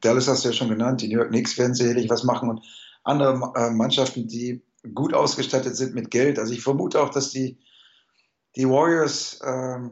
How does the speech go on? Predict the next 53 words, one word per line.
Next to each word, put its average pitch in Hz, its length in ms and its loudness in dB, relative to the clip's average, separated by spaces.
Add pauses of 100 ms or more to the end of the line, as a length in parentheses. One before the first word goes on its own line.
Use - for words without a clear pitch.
sagen 143 220 -2
wir 160 60 -4
mal, 147 140 -2
die 135 120 -4
werden 139 260 -2
Wiggins 139 340 -2
nicht 123 200 -6
halten, 143 280 0
also 123 180 -6
wenn 127 120 -10
sie 127 60 -10
es - 40 -12
irgendwie 135 220 -4
schaffen, 139 540 -2 (540)
ähm, 123 560 -2 (540)
irgendwie 143 300 0
einen 131 100 0
Weg 143 180 2
zu 147 100 -2
finden, 139 300 0
an 127 260 -2
Antetokounmpo - 600 0
zu 151 160 0
kommen, 143 260 0
dann 120 300 -4 (400)
denke 143 240 2
ich, 135 160 0
dann, 131 280 0
äh, 135 280 2
dann 131 180 -2
würden 147 160 0
sie 131 120 0
da 135 80 4
alles 135 260 2
dran 135 200 2
tun, 135 140 -2
um 131 140 -6
das, - 260 -4
um 127 180 -8
das 120 180 -2
wirklich 139 200 -4
hinzubekommen. 120 680 -2 (600)
Ähm, 131 560 0
und 123 480 -4
die 131 160 2
haben 147 280 2
auch - 180 -2
genug 143 280 0
Geld 139 220 2
noch 123 140 -6
in 135 80 -2
der 123 100 -2
Hinterhand, 131 420 -2